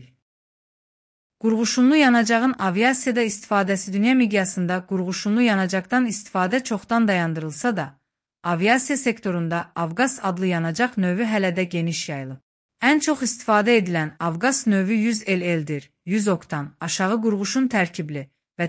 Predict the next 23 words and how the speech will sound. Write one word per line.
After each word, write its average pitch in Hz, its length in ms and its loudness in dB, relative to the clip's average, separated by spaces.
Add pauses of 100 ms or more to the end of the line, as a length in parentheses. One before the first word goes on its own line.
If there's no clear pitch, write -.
tərkibində 185 600 0
bir 214 100 2
litr 233 320 -2
üçün 233 240 0
sıfır 220 480 -2
əlli 175 300 0
altı 175 340 -2
qram 196 260 0
tetraytil 180 580 -2
qurğuşun 202 640 -4
TEL 233 300 2
ehtiva 160 400 -6
edir. 139 340 -8 (380)
TEL 285 280 4
yanacaqda 214 800 2
antinok 240 640 2
agenti 190 400 0
kimi 208 220 0
işləyərək 180 560 -2
motorun 208 440 0
təhlükəsizliyini 208 920 0
təmin 180 320 0
edir. 143 340 -8